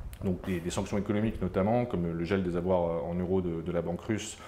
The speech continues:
stockés dans les, les banques européennes, euh, l'exclusion de plusieurs banques russes du système, euh, international, euh, swift, ainsi que des interdictions d'importation et, euh, d'exportation vers la Russie, notamment un embargo sur les,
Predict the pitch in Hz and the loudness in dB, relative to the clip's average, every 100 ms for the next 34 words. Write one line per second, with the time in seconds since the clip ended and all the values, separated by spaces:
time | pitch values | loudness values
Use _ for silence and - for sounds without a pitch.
0 | - - - 98 104 98 90 85 85 87 | -18 -18 -2 -2 2 0 0 -2 -2 -2
1 | 90 92 87 85 98 117 151 160 - - | -2 -2 -2 0 2 2 2 -2 -8 -18
2 | - - 95 92 90 90 - 107 107 104 | -20 -10 0 2 4 0 -2 -4 0 -2
3 | 101 101 101 95 98 - 104 87 87 - | -2 -2 0 2 0 -2 -4 -4 -8 -10
4 | - 98 92 87 85 82 80 76 85 90 | -6 -2 0 0 -2 -4 -4 -6 -6 -4
5 | 87 - 92 90 87 80 71 - - 170 | -4 -4 -2 0 -2 -4 -8 -10 -4 -4
6 | - - 175 - - - - 190 190 135 | -4 -6 -8 -8 -18 -20 -6 -4 -2 -2
7 | 139 101 98 95 90 90 92 90 - 101 | 0 2 4 4 2 2 0 -2 -4 -4
8 | 87 98 98 104 - 87 - 107 123 139 | 0 -2 0 -4 -2 -4 -4 -4 -2 -2
9 | 147 - - 101 104 87 85 90 - - | -4 -8 -6 -4 -2 -2 -2 -4 -4 -4
10 | 90 92 85 - 120 143 - - - - | -2 -2 -4 -2 -4 -4 -10 -16 -18 -10
11 | 92 92 90 123 87 - 180 - - - | 2 4 6 4 0 -2 -2 -2 -14 -18
12 | - - - - - 92 98 104 95 90 | -20 -20 -18 -10 -2 2 4 4 4 2
13 | 90 90 104 107 - 95 85 | 2 0 2 -2 0 -2 -2